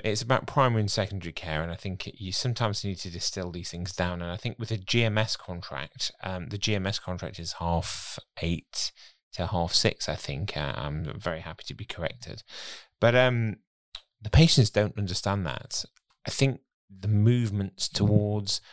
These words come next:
addressing the issues you've, you, you've highlighted, um, are, are embryonic. I think everyone would agree with that. But I think, um, you know, if, if you look at the local care model,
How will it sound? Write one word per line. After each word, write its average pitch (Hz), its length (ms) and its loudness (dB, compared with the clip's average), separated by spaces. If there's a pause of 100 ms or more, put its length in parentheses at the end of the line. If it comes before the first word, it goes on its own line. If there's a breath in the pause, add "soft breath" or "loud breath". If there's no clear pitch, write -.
(120 loud breath)
addressing 98 840 -2 (400 soft breath)
the 107 100 4
issues 98 340 2
you've, 92 300 -2
you, 98 300 -8 (120)
you've 98 300 4
highlighted, 98 920 2 (460 soft breath)
um, 85 320 -2
are, 87 320 -2 (220)
are 104 180 4
embryonic. 87 720 0 (100)
I - 60 -16
think 90 180 -8
everyone 87 260 -6
would 85 120 -8
agree 92 320 -6
with 90 140 -10
that. - 220 -8
But 95 140 0
I 95 100 0
think, 101 300 -6
um, 85 380 -8 (100)
you 95 140 -4
know, 82 160 0
if, - 200 -4
if - 260 -4
you 98 100 2
look 101 160 2
at 95 80 0
the - 160 0
local 95 240 -2
care 87 240 -2
model, 87 380 0